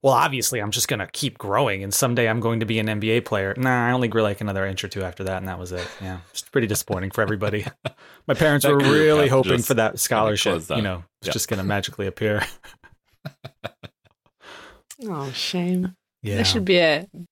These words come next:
Speaker 3: baseball, not baseball, basketball for shorter people too. You know, that, are there teams for shorter?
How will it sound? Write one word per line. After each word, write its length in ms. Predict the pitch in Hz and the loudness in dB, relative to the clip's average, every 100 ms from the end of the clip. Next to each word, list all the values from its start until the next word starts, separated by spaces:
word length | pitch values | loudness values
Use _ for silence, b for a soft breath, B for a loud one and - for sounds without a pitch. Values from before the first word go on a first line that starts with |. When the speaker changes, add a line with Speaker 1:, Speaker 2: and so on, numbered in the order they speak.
| 160 | -4
Speaker 3:
baseball, 640 | 160 180 - 160 151 151 - | 2 2 0 -2 0 -2 0
not 160 | 202 180 | 2 4
baseball, 260 | 151 143 | 4 2
basketball 840 | 135 175 - 175 - 151 147 151 - _ _ | 2 0 0 -2 0 2 2 0 -6 _ _
for 180 | - 165 | -8 -6
shorter 460 | - - 156 185 - | -2 2 2 2 -4
people 340 | - 135 - - | -8 -8 -8 -10
too. 320 | - 160 - - _ _ - | -6 -6 -8 -14 _ _ -8
You 140 | 196 | -4
know, 200 | 139 160 | -2 -4
that, 260 | 175 233 226 - - | 0 0 -2 -6 -2
are 140 | 220 | 2
there 140 | 381 | 2
teams 460 | 381 - 415 311 - | 2 4 4 4 -2
for 240 | - 196 175 | -4 -2 -2
shorter? 560 | - - 180 170 165 | -4 -2 -2 0 -4